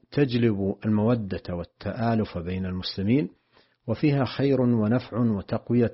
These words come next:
للصلة والأواصر بين الناس. وهنا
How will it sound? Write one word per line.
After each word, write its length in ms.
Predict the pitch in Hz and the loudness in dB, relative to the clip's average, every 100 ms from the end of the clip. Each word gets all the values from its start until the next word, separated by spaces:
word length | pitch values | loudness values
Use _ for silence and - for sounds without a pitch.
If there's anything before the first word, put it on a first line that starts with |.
| - | -4
للصلة 800 | 101 95 - - 120 120 - 113 | -4 -4 -6 -4 -2 -2 -2 -2
والأواصر 920 | 110 107 - 107 117 127 - 104 95 | 0 -2 -4 -2 0 -2 -2 -2 -2
بين 240 | 90 90 | -2 -4
الناس. 420 | 82 78 76 - - _ - - _ _ _ _ _ | -6 -8 -8 -12 -18 _ -20 -20 _ _ _ _ _
وهنا 520 | 110 147 143 139 - | 2 4 6 2 -2